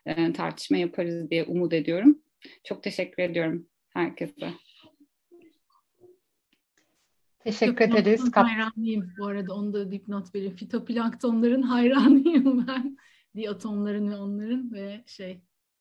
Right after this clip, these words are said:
Speaker 3: ne güzel çalışma konusuymuş. Öyle.
Speaker 2: Evet,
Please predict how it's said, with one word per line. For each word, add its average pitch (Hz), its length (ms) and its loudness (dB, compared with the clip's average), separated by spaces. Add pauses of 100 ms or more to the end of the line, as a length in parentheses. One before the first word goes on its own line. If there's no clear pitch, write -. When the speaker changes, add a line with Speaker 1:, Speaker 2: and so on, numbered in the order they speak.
(180)
Speaker 3:
ne 202 100 -10
güzel 185 320 -8
çalışma 185 400 -16
konusuymuş. 180 600 -14 (2750)
Öyle. 190 100 -4
Speaker 2:
Evet, 180 500 -4